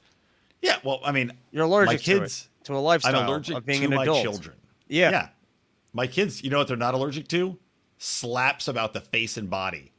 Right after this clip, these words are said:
Speaker 2: Wait, your kids have been slapping you, or you've been slapping them?
Speaker 1: Well, no, the joke was that I was slapping them. But
Speaker 2: Oh, okay. I was lost in it.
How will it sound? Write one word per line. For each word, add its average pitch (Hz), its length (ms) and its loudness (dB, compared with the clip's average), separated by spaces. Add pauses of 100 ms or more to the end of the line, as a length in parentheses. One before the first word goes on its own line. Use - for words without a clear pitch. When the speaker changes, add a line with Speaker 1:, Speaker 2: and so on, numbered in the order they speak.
(1300)
Speaker 2:
Wait, 156 180 0
your 135 120 -2
kids 156 220 -4
have 131 60 -8
been 135 100 -6
slapping 131 380 -2
you, 160 140 -2
or 165 60 0
you've 143 160 -2
been 139 100 -6
slapping 123 360 -2
them? 123 260 -2 (800)
Speaker 1:
Well, 123 120 0
no, 101 160 2
the 82 120 -8
joke 104 260 -2
was 85 140 -10
that 90 100 -6
I 85 40 -6
was 82 140 -10
slapping 78 400 -8
them. 78 280 -10 (220)
But - 200 -20
Speaker 2:
Oh, 139 220 2
okay. 117 320 -4 (140)
I 135 120 2
was 139 180 -4
lost 143 340 0
in 107 80 -12
it. 95 120 -10